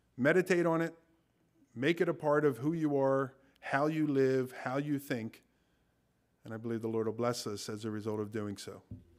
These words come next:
Are you with me? Amen. Amen. Let's pray. Father, we thank you for that, for the reality of the resurrection.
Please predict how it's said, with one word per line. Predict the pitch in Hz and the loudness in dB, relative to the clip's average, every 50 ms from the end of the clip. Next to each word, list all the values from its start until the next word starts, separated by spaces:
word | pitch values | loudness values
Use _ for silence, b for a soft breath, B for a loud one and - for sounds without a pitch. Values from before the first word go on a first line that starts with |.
| _ _ _ _ _ - - | _ _ _ _ _ -16 -12
Are | 107 | -10
you | 107 110 | -4 0
with | 135 156 156 196 | 0 0 0 2
me? | 208 220 208 - - - _ _ _ _ - - - - - - - | 0 0 -2 -2 -8 -20 _ _ _ _ -20 -20 -20 -20 -20 -18 -14
Amen. | - 113 | -12 -10
Amen. | 107 107 107 104 95 95 92 - _ - | -10 -8 -8 -10 -10 -12 -16 -16 _ -12
Let's | 117 - - | -12 -12 -10
pray. | - - 104 95 98 | -8 -6 -6 -6 -6
Father, | - - 139 135 127 127 | -4 0 2 2 4 4
we | 120 120 120 | 2 0 0
thank | - 143 135 135 131 - | 0 0 0 0 0 -4
you | 120 | -6
for | 117 - - 139 131 123 | -8 -4 -4 -2 -2 0
that, | 117 120 117 117 117 - - b b b b b b b b b b b b b b b b b b b b b b b b b b b b b b b b b _ | 0 -2 -2 -4 -6 -10 -16 b b b b b b b b b b b b b b b b b b b b b b b b b b b b b b b b b _
for | - 170 | 2 4
the | 156 160 | 6 8
reality | 151 151 151 147 151 160 175 175 160 139 139 127 123 120 113 B B B B B B | 10 10 10 12 12 12 12 12 10 10 8 4 2 0 -2 B B B B B B
of | 131 131 123 117 113 | 0 0 0 0 0
the | 123 120 | 0 2
resurrection. | 123 123 120 117 139 120 120 123 123 123 - - 101 92 87 | 4 4 4 4 4 4 4 4 2 2 -2 -6 -6 -8 -10